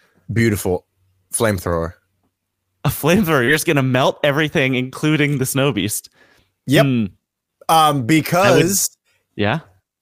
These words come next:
Speaker 1: the relic is hidden somewhere. You just start melting shit. I, you might find it faster, too.
Speaker 2: You might.
Speaker 1: I was
Speaker 2: Hmm.
Speaker 1: gonna say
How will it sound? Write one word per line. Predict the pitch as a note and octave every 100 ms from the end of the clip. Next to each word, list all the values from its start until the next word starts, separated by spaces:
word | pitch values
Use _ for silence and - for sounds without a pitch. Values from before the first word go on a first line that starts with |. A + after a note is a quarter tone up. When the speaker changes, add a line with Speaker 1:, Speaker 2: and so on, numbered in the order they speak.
| _ -
Speaker 1:
the | B2+ C#3+
relic | A#2 C3 G#3 C5 - - - - _ _ _ _
is | C#3+ C3
hidden | G3+ C4 C#4+
somewhere. | - F2+ D#2+ D2+
You | A#2
just | F3+
start | - -
melting | A2+ F3+ B2
shit. | G2 - G2+ - _ _ _ _ _ _ _ _ _ _
I, | - - -
you | - A2 B2
might | D3 F3+
find | F3 C4
it | F#4+
faster, | - F#2 - G#2
too. | - E4 C4+ - _ _ _ _ _ _ _ _ _ _ _ _ _ -
Speaker 2:
You | F#2+
might. | F#2+ D#3+ - - _ _ _ -
Speaker 1:
I | B2+
was | B2+ D#3 E3
Speaker 2:
Hmm. |
Speaker 1:
gonna | E3 C#3
say | D3